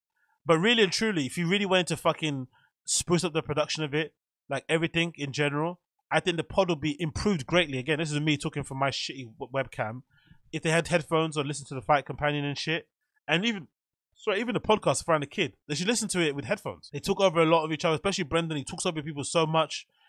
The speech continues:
And I always wondered, like, why does he do that? Why does he copy some things from Joe Rogan ad nauseum, like, I mean, to the T, but the other things he just ignores? Like, Joe Rogan is so flipping, um, strict about headphones. Like, he doesn't let anybody come on his podcast and not use headphones,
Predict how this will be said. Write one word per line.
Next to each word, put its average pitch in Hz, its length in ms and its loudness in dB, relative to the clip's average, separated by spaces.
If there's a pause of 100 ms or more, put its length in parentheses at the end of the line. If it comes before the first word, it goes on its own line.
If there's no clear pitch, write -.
(200)
And 180 80 6
I 208 40 12
always 254 180 8
wondered, 226 260 6
like, 143 160 4
why 226 140 12
does 262 100 2
he 208 80 0
do 190 180 2
that? 123 160 2
Why 208 160 10
does 208 100 2
he 220 60 0
copy 190 500 -2 (220)
some 220 320 6
things 196 220 -2
from 156 140 -4
Joe 151 160 2
Rogan 139 400 0
ad 160 180 8
nauseum, 143 500 -2
like, 127 240 -4
I 147 80 0
mean, 131 260 -4 (100)
to 185 100 -2
the 147 120 -6
T, 151 440 -8 (340)
but 160 120 0
the 175 80 8
other 220 140 10
things 190 180 0
he 165 60 2
just 160 120 0
ignores? 139 380 2
Like, 127 180 -4
Joe 180 160 4
Rogan 190 300 4
is 135 100 0
so 185 640 6 (340)
flipping, 147 680 -6 (340)
um, 127 540 -2
strict - 480 0
about 143 240 4
headphones. 123 420 0
Like, 120 100 -10
he 143 80 -8
doesn't 160 400 2
let 143 160 0
anybody 151 400 0
come 139 220 -6
on 135 40 -2
his 127 120 -6
podcast 139 400 0
and 131 80 -4
not 143 120 -4
use 139 140 -8
headphones, 117 460 -8